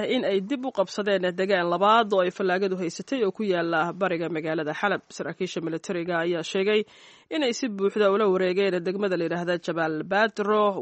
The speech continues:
waana magaaladii labaad oo ay dadku degan yihiin oo ku taala bariga Xalab oo soo gasha gacanta dowladda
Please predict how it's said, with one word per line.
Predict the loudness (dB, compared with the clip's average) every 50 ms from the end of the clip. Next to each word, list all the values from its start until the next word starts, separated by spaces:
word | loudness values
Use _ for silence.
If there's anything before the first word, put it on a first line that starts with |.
| 0
waana | 0 0 0 0 -2
magaaladii | -2 -2 -2 -2 -2 -2 -2 -2 -2
labaad | -2 0 0 2 2 2 0 0 0
oo | 2 4 4 4
ay | 4 2
dadku | -2 -4 -6 -6 -8 -6
degan | -6 -6 -4 -2 -2 0 0
yihiin | 0 -2 -2 -4 -4 -4 -4
oo | -4
ku | -6 -8 -8
taala | -4 -2 0 0 0 0 0 -2 -2 -2
bariga | -4 -4 -4 -4 -4 -4 -6
Xalab | -4 -2 0 0 0 0 -2
oo | -4 -4
soo | -4 -4 -4 -4
gasha | -4 -6 -8 -6 -6 -6 -4
gacanta | -4 -2 -2 -2 -4 -6 -8
dowladda | -6 -6 -2 -2 -2 -2 -2 -2 -4